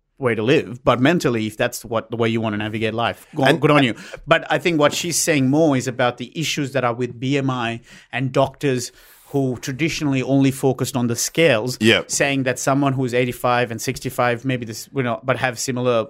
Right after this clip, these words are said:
Speaker 1: diet and, uh, exercise habits, it is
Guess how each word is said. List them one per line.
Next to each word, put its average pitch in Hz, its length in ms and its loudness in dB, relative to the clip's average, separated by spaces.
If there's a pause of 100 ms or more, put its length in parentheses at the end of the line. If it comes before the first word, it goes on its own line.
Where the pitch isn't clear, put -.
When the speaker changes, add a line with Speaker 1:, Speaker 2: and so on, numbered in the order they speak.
(160)
Speaker 1:
diet 120 320 2
and, 117 240 -6 (120)
uh, 107 400 0
exercise 139 440 0
habits, 110 420 -6 (400)
it 135 260 -6
is 131 500 -4